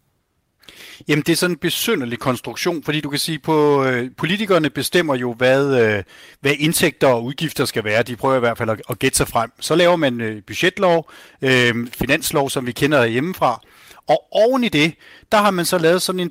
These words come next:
besynderlig konstruktion, hvor at, øh, at, hvad hedder det, politikerne skal egentlig, øh, så godkende, at, øh, at man kan optage mere gæld efterfølgende. Og det vil altså sige, først så træffer de beslutningerne,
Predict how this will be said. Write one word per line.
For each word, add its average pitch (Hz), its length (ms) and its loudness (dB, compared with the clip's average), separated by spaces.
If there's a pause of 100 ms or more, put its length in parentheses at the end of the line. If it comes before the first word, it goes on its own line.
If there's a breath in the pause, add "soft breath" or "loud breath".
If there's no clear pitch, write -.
besynderlig 185 840 -4
konstruktion, - 800 -6 (260)
hvor 175 380 0
at, 156 360 -2
øh, 139 220 4 (400 loud breath)
at, 139 400 -4
hvad 139 140 2
hedder 147 160 4
det, 127 280 -2
politikerne 170 600 0
skal 160 300 -6
egentlig, 185 440 -4 (100)
øh, 135 160 2
så 180 240 0 (160)
godkende, 180 600 -2 (440 loud breath)
at, 151 320 0
øh, 135 180 6 (340 soft breath)
at 147 180 0
man 139 120 2
kan 160 200 -4
optage 156 380 -2
mere 143 240 0 (120)
gæld 185 200 2 (360)
efterfølgende. 147 760 0
Og 123 140 -4
det 175 80 2
vil 190 80 2
altså 160 200 2
sige, 170 300 -2 (480 loud breath)
først 190 260 2
så 214 100 -2
træffer 180 320 2
de 151 80 -6
beslutningerne, 147 680 -2